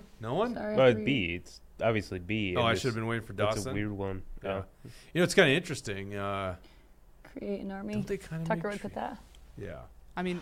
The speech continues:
Speaker 4: they definitely can't print their own money.
Speaker 3: That's explicitly prohibited, but they can have, like, the National Guard. That's, that's what's weird.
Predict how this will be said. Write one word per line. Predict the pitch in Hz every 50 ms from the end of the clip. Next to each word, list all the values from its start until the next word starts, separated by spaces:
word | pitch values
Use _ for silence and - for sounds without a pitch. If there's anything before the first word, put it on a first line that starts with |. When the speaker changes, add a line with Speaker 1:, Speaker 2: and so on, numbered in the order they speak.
| - 170
Speaker 4:
they | 180 175
definitely | 165 190 202 - 208 185 170 147
can't | - - 202 190 160 147 - -
print | - - 185 170 160 - - -
their | 175 151 143 139
own | 139 131 131 131
money. | 135 147 147 143 135 127 127 127 127 - - -
Speaker 3:
That's | 123 120 - -
explicitly | - - - - - - - - - - - - 120 120 117 - 101 - 101 101
prohibited, | 95 - 101 98 92 98 95 90 98 92 92 92 95 -
but | 135 135
they | - 170 170
can | 170 - 160 156 147 127 - - - - -
have, | - 131 139 131 113
like, | 107 92 -
the | 95 92
National | 98 107 107 - - 85 80
Guard. | 82 - 110 127 104 78 78 - 76
That's, | 80 92 - - - - -
that's | - - 98 - -
what's | 80 - - - -
weird. | - 98 101 92 87 85